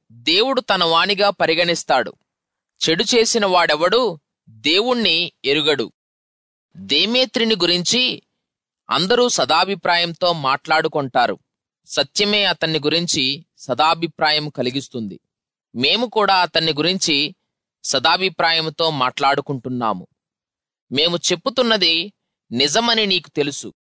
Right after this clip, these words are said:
నేను నీకు రాయవలసినవి ఎన్నో ఉన్నాయి, కాని సిరాతో, కలంతో వ్రాయాలని అనిపించటం లేదు. నేను నిన్ను త్వరలోనే చూడగలనని ఆశిస్తున్నాను. అప్పుడు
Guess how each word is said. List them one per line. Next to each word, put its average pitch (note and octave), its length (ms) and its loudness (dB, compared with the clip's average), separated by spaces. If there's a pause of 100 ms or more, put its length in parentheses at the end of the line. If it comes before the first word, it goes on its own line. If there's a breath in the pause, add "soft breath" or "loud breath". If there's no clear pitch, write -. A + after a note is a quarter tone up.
(560)
నేను E3 280 0
నీకు F3 280 -2
రాయవలసినవి C#3 1080 0 (240)
ఎన్నో D3 360 0
ఉన్నాయి, C3+ 400 0 (480)
కాని D#3 300 0
సిరాతో, C#3+ 600 0 (600)
కలంతో C#3+ 500 0 (580)
వ్రాయాలని F3+ 580 2
అనిపించటం C#3+ 680 -2
లేదు. A2 320 -2 (800)
నేను E3 280 0
నిన్ను G3+ 320 0 (300)
త్వరలోనే F#3+ 560 2
చూడగలనని D#3+ 920 0 (200)
ఆశిస్తున్నాను. B2+ 800 -2 (440)
అప్పుడు D#3+ 560 0